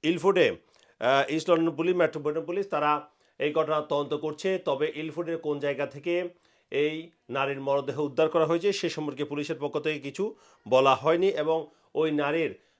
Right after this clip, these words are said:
আহ, বয়স কিংবা নাম পরিচয় কোনো কিছু এখনো প্রকাশ করা হয়নি। নর্থাম্পটনশায়ার পুলিশ বলেছিল তারা তেরোই নভেম্বর,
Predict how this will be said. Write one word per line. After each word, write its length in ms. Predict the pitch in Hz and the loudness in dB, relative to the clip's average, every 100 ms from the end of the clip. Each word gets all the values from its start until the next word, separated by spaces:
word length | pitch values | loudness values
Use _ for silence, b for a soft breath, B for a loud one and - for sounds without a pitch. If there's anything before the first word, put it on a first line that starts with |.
| - | -6
আহ, 140 | 120 113 | -6 0
বয়স 380 | 139 151 160 | 0 2 0
কিংবা 240 | - 156 151 | -2 -6 -4
নাম 280 | 147 143 135 | -2 -4 -4
পরিচয় 320 | 139 135 185 | -6 -4 -6
কোনো 220 | 160 151 | -4 -6
কিছু 200 | 147 151 | -6 -6
এখনো 240 | 120 143 | -4 -4
প্রকাশ 360 | 131 135 127 - | -4 -4 -6 -4
করা 260 | 135 123 113 | 0 2 2
হয়নি। 560 | - - 147 143 120 80 _ b b b b | 0 2 4 4 0 -2 _ b b b b
নর্থাম্পটনশায়ার 880 | 110 160 170 202 196 202 196 202 196 | 2 2 4 2 2 -2 2 2 2
পুলিশ 320 | 175 175 175 | 2 0 0
বলেছিল 460 | 151 165 - 185 190 | 0 -2 -2 -2 0
তারা 420 | 175 165 170 165 b b - | 2 4 4 0 b b 2
তেরোই 320 | 151 170 196 | 6 8 6
নভেম্বর, 580 | 170 160 160 151 151 113 | 4 4 4 4 6 4